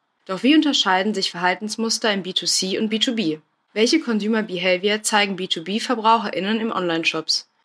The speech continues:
Und wie genau kannst du Consumer Behavior nutzen, um deine Conversion Rate zu steigern? Welche Trends beeinflussen aktuell das Consumer Behavior? Alle Antworten gibt es hier.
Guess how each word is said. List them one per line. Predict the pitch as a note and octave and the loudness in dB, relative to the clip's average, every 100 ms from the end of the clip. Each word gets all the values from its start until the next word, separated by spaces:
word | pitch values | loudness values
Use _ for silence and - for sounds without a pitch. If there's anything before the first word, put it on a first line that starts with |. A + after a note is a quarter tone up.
| - | -8
Und | F#3 | -6
wie | |
genau | G3 F3+ F3 G#3 | -4 0 4 2
kannst | G#3+ A3 A#3 | 2 0 2
du | D4 | 2
Consumer | C4 G3 G3+ G3 | 0 0 -2 -2
Behavior | F3 F3 E3 E3 | -2 0 2 2
nutzen, | E3 E3 - A3+ | 0 -2 -2 -2
um | F#3 | 0
deine | E3+ F3+ A#3 | 2 2 2
Conversion | A3 F3+ E3 E3+ F3+ | -2 -2 -2 -2 -2
Rate | F#3 | -4
zu | C#4 | 0
steigern? | C4 G3+ D#3+ D3+ D#3 _ _ - | 0 2 0 -4 -8 _ _ 0
Welche | B3+ F#4 | 2 2
Trends | D4 G#3+ G#3 | 2 -2 -2
beeinflussen | G#3 - F#3 F#3 A3+ G#3+ G#3+ | 2 4 4 0 -4 -4 -2
aktuell | G3+ - A#3+ | -2 0 0
das | A#3 A#3 | 0 -2
Consumer | A3 F3+ F3+ F#3+ | -4 -2 -4 0
Behavior? | A3+ F3 D#3+ D3+ D#3 _ _ _ _ - | 0 2 0 -2 -6 _ _ _ _ 2
Alle | C4+ D4 | 4 4
Antworten | F#3 F3 F3 F#3+ G#3+ | 2 0 0 0 0
gibt | D#3+ - | -2 -2
es | A3 | -2
hier. | - D3+ | 0 -2